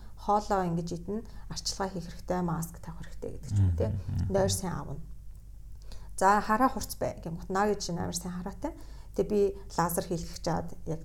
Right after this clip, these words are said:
Speaker 1: цаг ерөөсөө бүтэн долоо хоног амарч чадах цаг болж чадаагүй одоо хүртэл. Тэгэхээр лазер хийлгэх юм байна гэдэг маань ороод ирж байгаа юм, тий. За, шүд эрүүл байхын тулд яах юм гээл. Ингээд нэг бүрчлэн ард болгонд нь бичиж байгаа.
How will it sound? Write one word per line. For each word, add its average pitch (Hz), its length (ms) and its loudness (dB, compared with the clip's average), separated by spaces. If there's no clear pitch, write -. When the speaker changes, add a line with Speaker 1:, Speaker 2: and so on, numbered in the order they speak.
Speaker 1:
цаг 170 200 -6
ерөөсөө 175 320 -6
бүтэн - 320 -6
долоо 190 320 -2
хоног 175 160 -4
амарч 170 240 -4
чадах - 200 -8
цаг - 160 -8
болж - 160 -4
чадаагүй 113 400 0
одоо - 240 -4
хүртэл. - 320 -8
Тэгэхээр 196 340 2
лазер 202 240 4
хийлгэх 180 320 -2
юм 175 80 -2
байна 165 200 -4
гэдэг 165 160 -4
маань 156 240 -2
ороод 156 200 -4
ирж - 160 -10
байгаа - 160 -2
юм, 170 80 -4
тий. 240 120 6
За, 165 80 -4
шүд 277 320 2
эрүүл 165 240 0
байхын 165 240 -4
тулд - 200 -8
яах - 240 -6
юм - 120 -8
гээл. 170 240 -8
Ингээд 240 240 10
нэг 208 80 0
бүрчлэн - 400 -2
ард 170 240 2
болгонд 160 400 -4
нь 165 80 0
бичиж - 280 -2
байгаа. - 160 -6